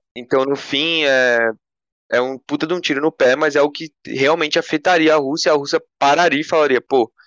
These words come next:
beleza, os caras colocaram as sanções do petróleo, então a gente vai ter que pensar no plano B aqui."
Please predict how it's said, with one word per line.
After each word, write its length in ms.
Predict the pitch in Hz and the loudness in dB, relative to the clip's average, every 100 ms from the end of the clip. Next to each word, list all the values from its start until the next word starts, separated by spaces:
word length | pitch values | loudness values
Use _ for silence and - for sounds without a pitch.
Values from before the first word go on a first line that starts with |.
| _ _ - | _ _ -2
beleza, 320 | 127 123 113 | 0 0 -2
os 100 | 110 | -4
caras 280 | - 120 123 - | 0 2 2 0
colocaram 360 | - 117 120 117 | -4 -2 0 -2
as 60 | |
sanções 340 | - 123 120 117 | -4 -10 -10 -12
do 60 | 120 | -6
petróleo, 380 | 131 - 117 | -4 -2 -4
então 140 | 123 127 | -2 -4
a 40 | |
gente 160 | 123 - | -4 -4
vai 140 | 127 | -4
ter 100 | 123 | -4
que 220 | - 139 143 _ _ _ _ _ - | -10 -16 -18 _ _ _ _ _ -8
pensar 300 | 131 131 127 | -6 -2 -2
no 60 | 127 | -2
plano 240 | 131 139 | -2 -2
B 200 | 135 123 | 0 0
aqui." 300 | 120 - | 0 -6